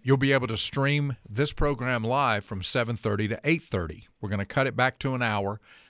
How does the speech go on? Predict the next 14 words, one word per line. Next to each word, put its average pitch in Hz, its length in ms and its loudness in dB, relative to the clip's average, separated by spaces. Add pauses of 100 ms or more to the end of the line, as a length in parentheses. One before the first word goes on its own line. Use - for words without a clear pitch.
(120)
because 104 300 -6
that 113 180 -2
fits - 380 -4
the 104 100 -6
podcast 107 640 0
format 92 480 -2
a - 20 -2
little 92 160 0
bit 90 180 -4
better. 98 320 -2 (1200)
So, 98 600 0 (340)
um, 92 440 -6 (120)
and 110 120 -4
now 101 300 0